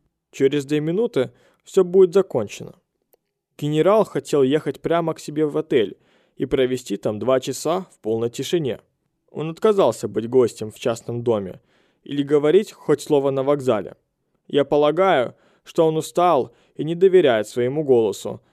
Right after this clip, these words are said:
чтобы говорить на открытом воздухе. В связи с этим члены комитета как можно скорее должны пожать ему руку и проводить до кареты, а не развлекать его в течение двух часов.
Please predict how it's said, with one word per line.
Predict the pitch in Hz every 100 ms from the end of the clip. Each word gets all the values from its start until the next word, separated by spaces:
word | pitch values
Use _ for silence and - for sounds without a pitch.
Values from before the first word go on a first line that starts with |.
| _ _
чтобы | - 127 127
говорить | 127 117 123 185 -
на | 120
открытом | 113 117 117 139 147
воздухе. | 123 107 104 - - _ _ _ _ _
В | -
связи | 131 127 127
с | 123
этим | 190 190 120 -
члены | - - 131 123
комитета | 117 120 120 - 190 175 110 _ _ _
как | - 139
можно | 165 170 175
скорее | - 160 131 113 107
должны | 117 113 117
пожать | 117 113 107 -
ему | 107 117
руку | 170 196 120 - _ _ _
и | -
проводить | 139 135 131 170 170
до | 151
кареты, | - 131 113 - - _ _ _ _ _
а | 135
не | 151 170
развлекать | 160 160 156 117 107
его | 117 139 180 156
в |
течение | - 117 - 131 131
двух | 123 131 127
часов. | 135 - 107